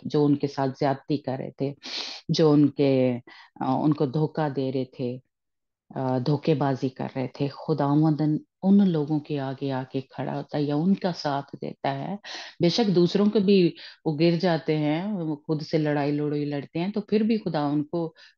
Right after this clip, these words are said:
उठा खड़ा कर देता है, फिर से मौका देता है, है ना? छोड़ता नहीं है खुदा, लेकिन लड़ता उनके लिए जो खुद उसको कहते हैं या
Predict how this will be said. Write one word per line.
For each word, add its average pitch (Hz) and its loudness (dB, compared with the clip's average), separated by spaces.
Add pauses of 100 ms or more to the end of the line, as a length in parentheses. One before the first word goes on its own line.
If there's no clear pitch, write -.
उठा 165 2
खड़ा 156 2
कर 139 -4
देता - -6
है, 175 0
फिर 180 0
से 170 0
मौका 139 -2
देता 139 -6
है, 139 -4
है - -2
ना? 277 -4 (360)
छोड़ता 202 2
नहीं 202 6
है 180 4
खुदा, - -10 (600)
लेकिन 160 4
लड़ता 160 2
उनके 170 2
लिए 160 0
जो 180 -2
खुद 196 0
उसको 170 -4
कहते - -4
हैं 147 0
या 135 2